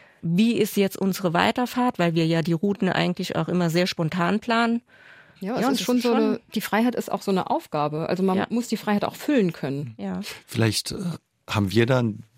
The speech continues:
Speaker 3: die wir solche Reisen nicht machen, die falsche Vorstellung davon, dass es sich mehr nach Urlaub anfühlt, oder?
Speaker 2: Ja, also die Frage, die, die wir, die ich oft <laughs> gestellt gekriegt habe, wenn ich zurückgekommen bin, ist so, „Und wie war's?“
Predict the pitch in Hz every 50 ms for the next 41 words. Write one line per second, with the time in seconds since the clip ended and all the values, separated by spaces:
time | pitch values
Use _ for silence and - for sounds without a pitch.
0 | _ - 117 107 117 110 - - 113 113 - 113 113 107 110 104 110 110 - -
1 | - 120 113 95 95 - 117 110 107 - 117 - - 127 123 - - - 95 92
2 | 92 95 95 104 95 - 107 107 110 113 107 104 - 107 - - 110 101 - -
3 | 107 - - - 117 110 107 107 104 - - 147 139 127 107 - - 117 113 107
4 | 104 - - - 131 139 139 - - 110 104 101 107 107 104 104 190 190 196 233
5 | 269 - - - 180 190 202 196 185 - - - _ _ - 202 - - - 175
6 | 190 220 262 240 - 240 226 196 - - - 214 196 208 - - - - 214 -
7 | - - - 208 - - - 233 - - - 226 226 - - - - 254 208 -
8 | - 233 233 - 214 214 208 - - - 190 208 214 - 247 - - 254 247 240
9 | 247 226 214 220 - 233 220 214 - - - - - _ _ _ 214 233 285 330
10 | 285 214 175 - 147 151 165 180 226 285 269 - - - -